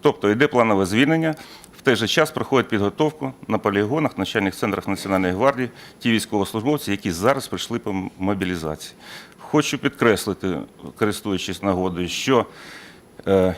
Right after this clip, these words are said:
якість цих військовослужбовців значно вища за минулий рік. Вони вмотивовані, е, вони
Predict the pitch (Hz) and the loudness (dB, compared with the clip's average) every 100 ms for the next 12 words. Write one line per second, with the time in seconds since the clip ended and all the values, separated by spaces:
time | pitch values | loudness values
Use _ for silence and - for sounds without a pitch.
0 | - 113 175 - 113 - - - 135 120 | 0 2 2 0 -6 -6 -12 -4 -4 -2
1 | 110 - 113 107 123 123 151 165 - 85 | -4 -2 0 0 0 0 2 0 0 -6
2 | - - - - - 90 123 156 - 95 | -8 -20 -20 -14 -6 2 4 4 0 -4
3 | 92 113 139 - 131 123 - - - 90 | 0 0 0 -2 -6 -12 -20 -20 -12 -2
4 | 98 95 104 110 95 80 80 - - - | 2 2 2 0 -2 -6 -10 -12 -20 -4
5 | 107 127 107 98 - 87 117 135 151 147 | 2 4 4 0 0 0 2 0 -4 -10
6 | - - - - - - 92 92 90 85 | -16 -20 -20 -20 -20 -2 2 4 2 -4
7 | 101 - 98 123 135 110 | -16 -2 4 6 6 2